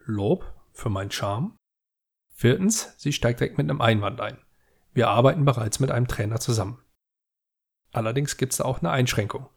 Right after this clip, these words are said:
Wir sind eigentlich sehr zufrieden. Erster Anker, drei kostenfreie Trainings innerhalb der nächsten zwei Wochen in Berlin, Hamburg und München. Konsequenz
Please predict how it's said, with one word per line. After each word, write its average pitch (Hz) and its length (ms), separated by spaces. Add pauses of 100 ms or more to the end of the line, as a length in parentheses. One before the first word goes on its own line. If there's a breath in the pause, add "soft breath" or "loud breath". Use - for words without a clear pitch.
(120)
Wir 120 100
sind 110 240 (220)
eigentlich 127 1000
sehr 151 240
zufrieden. 135 480 (840)
Erster 117 460
Anker, 151 520 (140)
drei 113 260
kostenfreie 135 640
Trainings 139 760 (280)
innerhalb 147 380
der 127 100
nächsten 117 280
zwei 104 300
Wochen 151 320
in 113 180
Berlin, 117 540
Hamburg 101 500
und - 140
München. 113 340 (1000)
Konsequenz 113 880